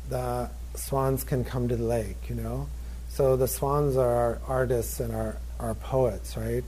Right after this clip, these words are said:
The, our teachers and, uh, our healers, right? 'Cause we create that environment, and, uh, then they show up, right?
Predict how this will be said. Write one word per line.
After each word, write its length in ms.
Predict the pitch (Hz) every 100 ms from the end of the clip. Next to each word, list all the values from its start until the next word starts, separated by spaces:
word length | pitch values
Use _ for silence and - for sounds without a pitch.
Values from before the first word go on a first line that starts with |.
| -
The, 300 | 117 110 107 - - - -
our 100 | 117
teachers 840 | - 131 127 - 110 110 113 - -
and, 460 | 113 113 113 117 - - - - -
uh, 280 | 117 107 104 104
our 120 | 110
healers, 600 | 113 151 151 120 101 -
right? 280 | 117 123 - - - -
'Cause 180 | - 117
we 140 | 139 120
create 320 | - 139 139
that 160 | 131
environment, 720 | 123 120 117 135 143 117 113 - - - - - -
and, 400 | 120 113 113 113 - -
uh, 140 | 123 113
then 160 | 113 131
they 80 | 131
show 220 | - 175
up, 240 | 123 -
right? 280 | 123 151 180